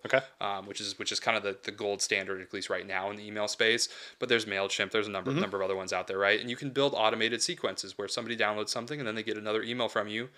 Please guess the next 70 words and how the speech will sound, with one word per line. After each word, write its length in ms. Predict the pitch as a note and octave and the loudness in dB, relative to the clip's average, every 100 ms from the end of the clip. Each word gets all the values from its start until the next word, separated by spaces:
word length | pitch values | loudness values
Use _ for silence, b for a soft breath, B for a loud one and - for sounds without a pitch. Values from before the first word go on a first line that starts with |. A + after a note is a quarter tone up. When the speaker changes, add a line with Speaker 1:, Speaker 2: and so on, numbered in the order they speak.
| b _ | b _
Speaker 2:
three 140 | G#2+ | 0
days 240 | G#2 G#2+ G2+ | 2 2 0
later, 240 | G2 A#2 | 0 0
they 80 | G#2+ | -2
get 100 | G2+ | -4
another 200 | F#2+ G2+ | -2 -2
one 180 | A2+ C#3 - | -4 -6 -6
seven 320 | - F#2+ G2 | 0 0 0
days 240 | G2 F#2+ | -4 -2
later, 320 | G2+ G2 A#2+ B B B - | -2 2 0 B B B -6
and 120 | B2+ | -2
you 40 | |
can 80 | D3 | 0
just 140 | D#3 A#2 | -2 2
build 160 | B2 | 4
it 60 | C3 | 8
all 180 | A#2 A#2 | 8 8
out 320 | C#3 G#2 G2+ | 6 4 0
and 120 | A2+ A2 | -2 2
then 320 | G#2+ A2 A2+ | 2 2 -2
see 300 | - - A#2 | 2 4 4
how 100 | B2+ | 2
that 180 | C#3 B2 | 4 4
does, 340 | C3+ B2+ - | 6 4 2
right? 240 | A2 A2 B2+ | 2 4 2
It's 100 | - | -2
gonna 140 | - A#2+ | -6 -4
take 200 | D3 C#3 | -2 -2
some 140 | D#3+ | 2
time 380 | - A2+ B2 D#3+ | 6 6 6 0
to 140 | - | -6
Speaker 1:
Mm-hmm. 100 | G#2 | -6
Speaker 2:
get 160 | G2 A2+ | 0 4
it 80 | A#2 | 6
all 160 | A#2+ | 6
sent 320 | - G#2 A#2 | 6 2 0
so 120 | - A#2+ | -4 -6
you 100 | G#2+ | -8
can 120 | G#2 | 0
see 400 | - B2 A#2 C3 B B B B | 2 2 0 -4 B B B B
how 140 | A2 | 2
people 260 | G#2 A2+ C3 | 4 2 2
are 100 | A#2+ | 2
engaging, 460 | A#2+ A2 G2+ C3+ C#3+ | 2 2 2 0 -2
but 100 | - | 0
then 100 | C3 | 0
you 80 | C3+ | 0
just 120 | C3+ | -2
look 240 | G#2 G#2+ | 0 0
at 60 | - | 0
the 80 | C#3 | -4
numbers 360 | G2 G#2 A#2 | -4 -2 -2
and 80 | A#2+ | -2
you 40 | A2 | 0
say, 220 | A#2 G#2+ | 4 4
Okay, 420 | B2 - G2 G#2+ - B B B - | 4 4 4 2 -2 B B B -4
and, 140 | A#2+ A#2+ | -2 0
and 160 | C3 | 0
this 140 | A#2+ A#2 | 2 2
is 100 | A2 | 2
where, 160 | A2+ | 2
you 80 | G#2+ | 2
know, 100 | G2+ | 0
I 60 | F#2+ | -2
can 260 | - G2+ - | -4 -12 -14
help 300 | - G#2+ - | -2 0 0
provide 380 | - G2+ G2 F#2+ | -2 2 2 0
some 120 | G#2 | -4
stuff 220 | - G2+ - | -2 -2 -2
for 200 | G2 | -6